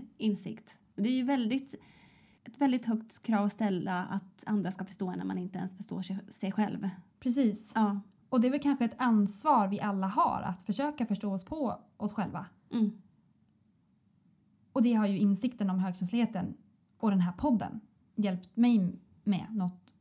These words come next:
Speaker 2: otroligt.
Speaker 1: Mm. Har du några tips till andra högkänsliga som kanske har haft liknande upplevelser som du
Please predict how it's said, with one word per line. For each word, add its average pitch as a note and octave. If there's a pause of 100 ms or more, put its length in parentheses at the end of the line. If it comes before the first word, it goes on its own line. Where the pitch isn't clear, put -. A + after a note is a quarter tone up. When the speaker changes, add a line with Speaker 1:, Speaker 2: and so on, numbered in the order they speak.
(120)
Speaker 2:
otroligt. - (240)
Speaker 1:
Mm. G#3+ (640)
Har D#4+
du D4
några C#4
tips F#4+
till F#3+ (1040)
andra A#3+
högkänsliga G3
som F3+ (380)
kanske A3+
har G#3+
haft B3+
liknande A#3+
upplevelser F#3+
som G3
du C4+